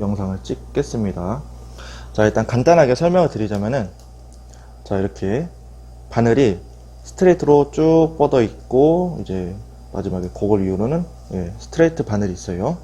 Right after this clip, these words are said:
스트레이트 바늘이 있고, 그 다음에 와이드 갭, 이렇게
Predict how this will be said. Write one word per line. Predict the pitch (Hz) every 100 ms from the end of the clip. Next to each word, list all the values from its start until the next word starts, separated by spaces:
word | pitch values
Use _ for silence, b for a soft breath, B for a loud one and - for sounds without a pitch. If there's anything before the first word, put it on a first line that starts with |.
| -
스트레이트 | - 135 -
바늘이 | - 98 101
있고, | 90 - 147 202 - B B B B B B B -
그 | -
다음에 | 95 95 143 180 180 - B B -
와이드 | 101 120 139 120
갭, | 104 - - -
이렇게 | 107 101 101 95 - 95 92 143